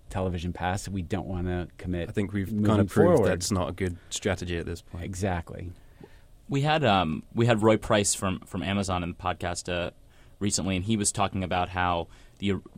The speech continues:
Speaker 3: having, you know, awards, we're coming off the Emmys, uh,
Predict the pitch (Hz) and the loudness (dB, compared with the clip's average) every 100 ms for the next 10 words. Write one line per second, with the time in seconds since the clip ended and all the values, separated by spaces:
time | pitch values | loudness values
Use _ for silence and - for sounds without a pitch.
0 | - 104 98 92 90 - 87 82 - 92 | -6 -4 -2 -2 -4 -6 -10 -8 -6 -2
1 | 95 92 87 85 - 82 90 90 85 85 | 2 2 0 -2 -8 -10 -6 -4 -4 -4
2 | 82 90 87 82 - - - - 95 90 | -4 -2 -2 -4 -8 -14 -20 -4 0 0
3 | 85 | 0